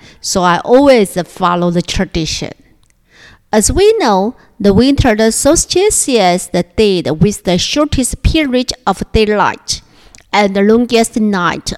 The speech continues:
of the year. And in Taiwan, we eat the glutinous rice balls. Chinese pronunciation is Tangyuan.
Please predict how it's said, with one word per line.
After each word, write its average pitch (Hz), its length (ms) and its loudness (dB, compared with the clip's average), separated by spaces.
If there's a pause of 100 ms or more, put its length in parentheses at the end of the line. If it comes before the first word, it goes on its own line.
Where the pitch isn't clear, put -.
of 196 140 -2
the 190 140 2
year. 180 680 -4 (500)
And 320 240 2
in 240 160 -2
Taiwan, 185 720 0 (460)
we 220 140 4
eat 220 500 0
the 240 80 2
glutinous 240 840 -2
rice 190 440 0
balls. - 640 -6 (500)
Chinese 220 580 0
pronunciation 175 1080 -4 (280)
is 180 240 -4
Tangyuan. 269 1160 -4